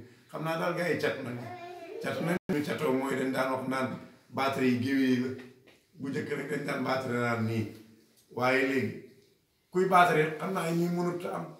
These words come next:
ndax catu nañu ba nii mënut a am. Waaye ñuy baatare ci suuf nii rek, ñuy dogu, di baatare nii ci suuf, ñu di ko jël ci suuf,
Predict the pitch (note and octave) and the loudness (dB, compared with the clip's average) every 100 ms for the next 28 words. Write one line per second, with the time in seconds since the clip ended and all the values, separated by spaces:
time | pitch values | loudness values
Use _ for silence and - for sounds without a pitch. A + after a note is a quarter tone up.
0 | - - _ _ D#3+ D3+ - F#3+ D3+ E3+ | -20 -20 _ _ -8 -6 -6 -6 -4 -2
1 | E3 E3 D3+ E3 F#3 G3 F#3 E3 - - | -2 -4 -4 0 4 6 4 0 -4 -6
2 | A2+ G#2 - - _ _ C3 C3+ C3 C3+ | -6 -8 -14 -20 _ _ -2 0 2 0
3 | B2+ C3 G#2 A2 - A#2+ G#2+ G2 F#2 - | 0 -2 -2 -4 -4 -4 0 0 -2 -8
4 | - - _ - A#2 B2 - - - - | -18 -20 _ -2 0 2 0 -4 -10 -20
5 | - _ _ _ _ _ - G#2+ A#2+ F2+ | -20 _ _ _ _ _ -6 2 2 2
6 | F#2+ F#2+ A2 G#2+ G2+ A#2 B2+ C#3+ D#3 D#3 | -2 -2 -2 -4 -6 -4 -2 0 -2 -2
7 | E3+ F#3+ | -4 -6